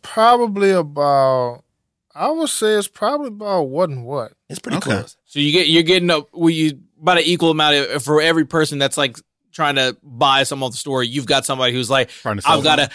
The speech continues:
Speaker 4: a, I've got eighty collection.
Speaker 3: Yeah.
Speaker 4: You wanna come? Can I bring
Speaker 2: Yeah, we,
Speaker 4: them?"
Speaker 2: we get a bunch of that too. It, it's funny 'cause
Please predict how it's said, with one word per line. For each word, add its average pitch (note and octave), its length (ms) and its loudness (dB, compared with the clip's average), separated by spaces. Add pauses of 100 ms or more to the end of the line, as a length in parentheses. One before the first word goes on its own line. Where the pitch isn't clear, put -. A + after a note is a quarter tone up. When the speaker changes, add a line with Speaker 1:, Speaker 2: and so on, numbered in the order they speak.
(140)
Speaker 4:
a, E3 60 2
I've F3 80 2
got D#3 160 2
eighty D3+ 260 2
collection. C#3 760 -2
Speaker 3:
Yeah. A2+ 280 -6 (100)
Speaker 4:
You D3+ 160 -2
wanna C3+ 180 0
come? B2 460 -4 (600)
Can E3 140 -2
I C#3 80 2
bring C3+ 200 2
Speaker 2:
Yeah, D3 80 6
we, C3 100 2
Speaker 4:
them?" F3 100 2
Speaker 2:
we - 60 0
get F#3 140 0
a C#3+ 40 2
bunch C3+ 220 -2
of C3 60 -2
that A#2+ 160 2
too. B2+ 280 -4 (200)
It, D3+ 220 0
it's B2+ 140 -2
funny F3 340 -2
'cause A2 400 -2